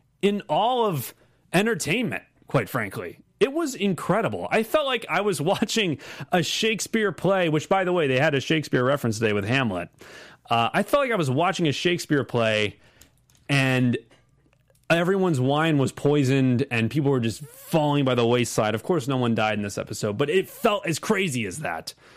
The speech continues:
So let's break this <laughs> down. So again, the big things going against Logan this episode. He wants to buy Pierce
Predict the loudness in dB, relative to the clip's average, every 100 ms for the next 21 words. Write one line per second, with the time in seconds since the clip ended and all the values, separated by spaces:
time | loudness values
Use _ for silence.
0 | -20 -4 0 0 0 0 0 0 0 -2
1 | 0 -4 -2 -2 -2 -6 -8 -8 -14 _
2 | -20 -20 -18 -20 -10 -2 0 2 0 0
3 | 0 2 2 0 -4 -10 _ _ _ _
4 | -20 _ -2 0 -2 -4 -2 -2 -2 -2
5 | -2 0 -2 -2 -2 0 0 0 -2 -2
6 | -2 -2 -2 -4 -12 _ -20 -20 _ _
7 | _ 0 2 2 -2 -2 -2 -2 -4 -4
8 | -4 -6